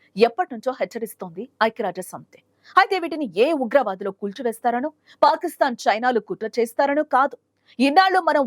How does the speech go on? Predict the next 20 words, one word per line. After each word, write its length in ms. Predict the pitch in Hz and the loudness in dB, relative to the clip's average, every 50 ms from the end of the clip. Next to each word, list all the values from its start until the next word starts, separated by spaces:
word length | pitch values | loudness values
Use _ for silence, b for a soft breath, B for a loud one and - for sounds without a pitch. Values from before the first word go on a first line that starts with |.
| 214 240 320 | -2 -4 -6
ఊహించని 440 | 320 - 349 330 - 330 302 277 | -6 -6 -6 -4 -2 -2 -2 -2
కోణంలో 440 | 269 - 254 262 269 277 262 240 233 | 0 0 2 2 2 0 0 -2 -2
ప్రమాదం 500 | - - 226 202 208 254 285 277 294 262 | 0 2 2 2 2 2 2 2 0 0
రానుంది. 400 | 233 220 196 190 180 165 - - _ _ _ _ _ _ _ - - | -2 -2 -4 -4 -6 -14 -20 -20 _ _ _ _ _ _ _ 2 2
అది 140 | 240 247 294 247 196 185 247 | 4 4 2 -2 0 2 4
ఏ 80 | 285 320 262 254 | 4 4 4 2
ఒక్క 180 | 247 254 - 294 | 2 4 2 0
డ్యాంలోనో 580 | 240 - 175 180 226 247 285 277 269 294 302 - _ _ _ - | 0 0 -2 -2 0 2 2 4 4 2 0 -2 _ _ _ 2
లేక 180 | 311 330 330 - | 2 4 4 4
బ్యారేజ్లోనో 680 | 226 160 170 190 240 277 320 247 247 254 247 240 269 | 2 2 2 2 2 2 0 -2 -4 -8 -6 -6 -6
కాదు, 360 | 262 - 240 214 202 196 180 - _ b b b b 180 | -4 0 0 0 0 -2 -6 -14 _ b b b b 0
భారత్లోని 640 | 196 226 240 269 339 370 381 381 349 349 339 349 | 4 4 4 6 4 2 2 2 0 0 0 -2
వేలాది 680 | 240 175 160 220 240 269 320 339 330 302 349 349 359 302 | -6 -4 0 4 4 4 6 6 4 4 4 2 -2 -4
భారీ 380 | 220 - 214 233 285 330 302 | 0 2 4 4 4 2 -2
జలాశయాల 540 | 226 - 226 214 226 269 285 - 302 262 247 | -6 -6 -2 0 0 0 0 0 -2 -4 -4
నుంచి 340 | 226 214 208 - 294 233 208 _ _ _ - 214 | -4 -8 -10 -10 -10 -10 -12 _ _ _ -2 -2
ముప్పు 220 | 226 233 - - | 0 0 0 -4
పొంచి 340 | 403 - 277 277 269 - 285 254 | -4 -4 -6 -6 -6 -8 -12 -14
ఉంది. 160 | 220 185 - - _ _ _ _ _ _ - 214 | -16 -16 -18 -20 _ _ _ _ _ _ 2 4
ఎందుకంటే 600 | 262 294 349 403 415 320 262 247 311 294 226 226 | 4 4 2 -2 -4 -4 -2 0 2 2 2 0